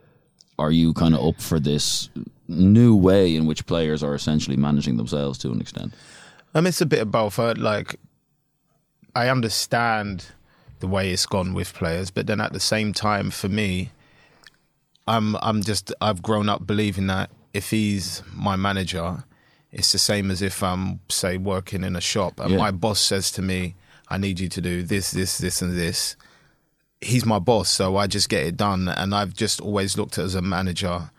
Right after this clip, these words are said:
Speaker 2: as that. If he says to me, "Sean, I need you to defend more than attack today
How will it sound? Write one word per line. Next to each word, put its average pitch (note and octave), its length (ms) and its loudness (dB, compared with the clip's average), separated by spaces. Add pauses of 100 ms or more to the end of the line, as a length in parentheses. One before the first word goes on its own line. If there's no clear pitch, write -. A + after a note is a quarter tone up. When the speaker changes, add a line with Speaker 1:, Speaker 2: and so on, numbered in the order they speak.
(140)
Speaker 2:
as E2+ 200 -4
that. F#2+ 200 0
If - 100 -8
he G2+ 80 -2
says - 240 -2
to - 60 -4
me, F#2 120 -2
"Sean, F#2+ 300 -2
I F2+ 40 -2
need F#2 220 -4
you F#2 100 -6
to F#2 120 -6
defend G#2+ 440 -2
more F#2 300 -2 (320)
than F#2 120 -2
attack F2+ 360 -2
today F2 420 -2